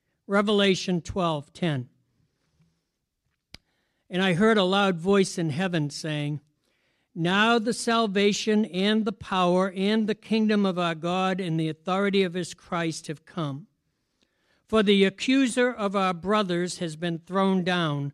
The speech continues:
who accuses them day and night before our God, and they have conquered him by the blood of the Lamb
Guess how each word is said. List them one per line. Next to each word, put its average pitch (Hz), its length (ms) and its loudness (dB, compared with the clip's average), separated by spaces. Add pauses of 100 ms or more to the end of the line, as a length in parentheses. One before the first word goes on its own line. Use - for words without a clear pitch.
(260)
who 214 160 4
accuses 208 640 2
them 175 400 0 (340)
day 214 300 4
and 208 200 4
night 190 300 2
before 185 500 -2
our 180 140 0
God, 143 500 -8 (400)
and 180 200 -2
they 180 160 2
have 170 320 -2
conquered 240 540 2
him 147 500 -2 (840)
by 180 160 2
the 165 140 -4
blood 208 340 2
of 226 140 0
the 214 120 2
Lamb 170 580 2